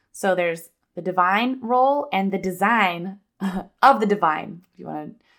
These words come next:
rhyme a little bit this, <laughs> this morning, afternoon, evening, whenever you're listening to this.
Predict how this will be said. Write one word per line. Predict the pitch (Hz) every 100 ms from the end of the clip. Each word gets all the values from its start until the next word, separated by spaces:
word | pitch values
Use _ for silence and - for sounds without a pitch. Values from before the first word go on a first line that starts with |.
| _ _ _ -
rhyme | 190 190
a | 180
little | 175
bit | 175 -
this, | 175 185 196 202 208
<laughs> | - -
this | 180 180
morning, | 208 190 185
afternoon, | 185 185 180
evening, | 180 180 175
whenever | 165 175
you're | 180
listening | 170 - 180
to | -
this. | 170 170